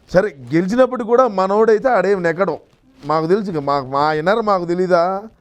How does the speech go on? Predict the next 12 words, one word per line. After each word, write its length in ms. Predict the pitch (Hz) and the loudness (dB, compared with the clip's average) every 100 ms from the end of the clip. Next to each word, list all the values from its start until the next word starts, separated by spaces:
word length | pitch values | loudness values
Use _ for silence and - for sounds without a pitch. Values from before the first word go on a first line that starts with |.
| _ | _
మా, 280 | 147 147 147 | -4 0 0
మా 160 | 147 151 | 0 0
పార్టీ 300 | 160 165 165 | 0 2 0
ఆడ 140 | 160 | 0
గెలుపుతుంది, 680 | 156 156 143 160 151 156 151 - - | -2 -6 -2 -2 0 0 -2 -10 -14
మేమేం 360 | 147 151 160 170 | -4 -2 0 0
చేస్తామనేది? 600 | 160 151 143 123 113 104 101 104 | 0 0 -4 -6 -8 -10 -10 -6
మేము 240 | 143 170 | -4 -2
ఎన్నో 480 | 147 139 135 135 175 | -2 -4 -8 -4 -2
చేసాం 440 | 240 156 135 127 123 _ - | -2 -4 -6 -10 -12 _ -4
ఈ 100 | 147 | 0
ఐదేళ్లలో. 480 | 151 165 143 120 | 2 0 -2 -6